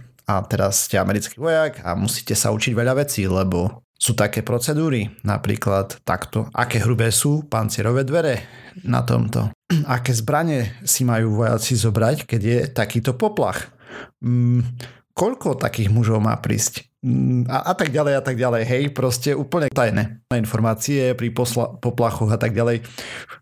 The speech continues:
Proste super prísne tajné informácie o atomových zbraniach, tam, kde ich skladujú a tak ďalej.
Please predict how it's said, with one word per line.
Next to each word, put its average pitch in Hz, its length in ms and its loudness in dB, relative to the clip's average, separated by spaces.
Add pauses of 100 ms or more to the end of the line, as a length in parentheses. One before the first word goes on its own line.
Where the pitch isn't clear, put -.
(220)
Proste 151 340 -2 (260)
super 196 460 0
prísne 143 400 -2
tajné 120 580 0
informácie 117 840 0
o 101 180 -2
atomových 107 600 0
zbraniach, 123 520 0 (300)
tam, 113 240 0
kde 110 220 0
ich 101 80 -6
skladujú 123 540 0
a 117 80 0
tak 107 160 -4
ďalej. 92 300 -2